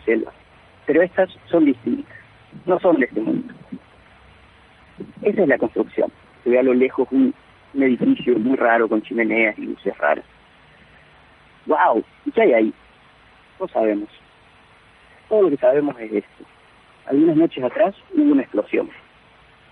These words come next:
Algo estalló dentro del edificio, abriendo un hueco enorme en el extremo sur. En medio de la humareda y el caos, algunas criaturas escaparon. Muchas fueron capturadas por los monstruos voladores, pero algunas,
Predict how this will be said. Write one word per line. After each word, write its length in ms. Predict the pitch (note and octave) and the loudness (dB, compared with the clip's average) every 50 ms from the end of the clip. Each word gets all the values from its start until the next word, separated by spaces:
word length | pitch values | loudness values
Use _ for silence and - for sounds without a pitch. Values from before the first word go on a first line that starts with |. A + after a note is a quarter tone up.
| _ | _
Algo 220 | - F#3 F#3+ F3 E3 | 0 2 2 2 0
estalló 380 | D3 - A2 A#2+ A#2+ D#3 D3 | 0 0 -2 0 2 2 2
dentro 260 | C3+ B2 A2+ - A2+ A2 | 2 2 0 0 0 2
del 120 | G#2+ G#2+ | 2 2
edificio, 460 | G#2+ G#2+ - - - G#2+ - - - - _ _ _ - | 2 0 0 -2 -6 -6 -8 -10 -20 -20 _ _ _ -8
abriendo 340 | - A#2 A#2 D3+ D#3+ E3 D#3+ | -6 -2 2 2 2 4 4
un 120 | D#3 D3 D3+ | 4 4 4
hueco 220 | E3 - - D3 | 2 2 0 0
enorme 340 | C3+ C#3+ D3+ E3 E3 E3 D3 | 2 2 2 4 2 2 0
en 60 | B2 | 0
el 60 | G#2+ | -2
extremo 400 | G#2 - - - B2 B2 A#2 A2+ - - | -4 -6 -6 -6 -4 -4 -4 -6 -8 -10
sur. 120 | - - - - _ _ _ _ _ _ _ _ _ _ _ _ _ _ _ _ _ - | -12 -12 -12 -14 _ _ _ _ _ _ _ _ _ _ _ _ _ _ _ _ _ -2
En 100 | B2+ C3+ C#3+ | 2 2 4
medio 240 | D#3+ E3 D#3+ D#3+ D3+ | 6 6 6 6 6
de 80 | C#3 | 4
la 60 | C3+ C#3+ | 4 2
humareda 360 | C3 C3 B2+ B2+ D3+ D#3+ D3 | 2 2 2 4 4 4 4
y 100 | C#3 C3 | 4 2
el 100 | B2 A#2+ | 2 0
caos, 320 | - C#3+ D#3 F3 F#3+ G3+ - - - - | 0 0 2 2 0 -2 -8 -16 -10 -4
algunas 320 | - - C#4+ E4+ G4+ - - | -2 0 2 2 0 0 0
criaturas 400 | - D#3 - - E4 - D#3 C3+ | 0 0 2 2 0 0 0 -2
escaparon. 500 | - - - A2 - - G#2 F2+ - - - - _ _ _ _ _ _ _ _ _ _ - - - _ _ _ _ _ _ _ - | -4 -4 -4 -4 -2 -4 -6 -8 -8 -12 -20 -20 _ _ _ _ _ _ _ _ _ _ -20 -20 -20 _ _ _ _ _ _ _ -8
Muchas 380 | E3+ G3 F3 - F#3+ F3+ F#3 - | -6 -6 -4 -4 -4 -4 -4 -4
fueron 240 | - D#3+ D3+ D#3 D3 | -4 0 0 0 2
capturadas 480 | - C#3 - - B2+ C3 C#3+ D3+ D3 - | 0 -2 -2 -2 0 2 2 2 2 0
por 140 | - B2 | -2 -4
los 80 | A#2+ A#2+ | -4 -2
monstruos 280 | B2+ C3+ - - C3 - | -4 -6 -4 -6 -6 -2
voladores, 480 | A#2 G#2+ G2 G2+ G2 - G2 - - - _ _ - - - - _ _ - _ _ | 0 0 2 2 2 0 -2 -6 -10 -16 _ _ -20 -20 -20 -20 _ _ -20 _ _
pero 140 | C3 B2 A#2 | -2 0 0
algunas, 400 | B2+ C#3 - - E3+ D3 A#2 | 2 2 2 2 2 0 -2